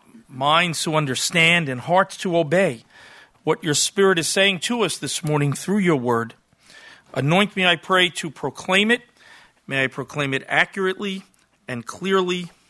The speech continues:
And may you accomplish through the preaching of your word this morning, uh, the eternal purposes for which you send it. We thank you and praise you in Jesus' name. Amen. Amen. Our text this morning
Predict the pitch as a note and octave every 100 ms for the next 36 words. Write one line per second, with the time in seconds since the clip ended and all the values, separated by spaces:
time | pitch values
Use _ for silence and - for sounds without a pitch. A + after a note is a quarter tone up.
0 | _ _ - - _ _ _ - C3+ C#3
1 | C3+ - _ _ _ _ _ _ _ _
2 | _ _ - D3+ D#3 D3+ G#3 G#3 D3 -
3 | - F#3+ - F3 - - F#3 B3 G3 -
4 | F3+ - D#3+ C#3+ D3 C3+ C#3+ B2+ B2+ -
5 | C3 B2+ B2+ A#2 _ _ - - _ _
6 | - A#2+ A#2+ D3 D3 - F3+ F#3 - D3+
7 | B2+ C#3 - C3 - C3 C#3+ - C#3+ -
8 | - D#3 D3 A2+ - - - - - -
9 | C3+ - F3 F#3+ - G3 F3 D#3 - D#3
10 | D3+ C3+ C#3 C3 A#2 D3+ C3+ C#3+ - B2+
11 | B2 A#2+ _ - C#3+ C3+ F3 D3 A2+ -
12 | - - - - - - - - E3 G3
13 | F3+ G#3 D#3+ E3+ F3+ - D4 - - A#3
14 | - A3 G#3+ G#3+ C4+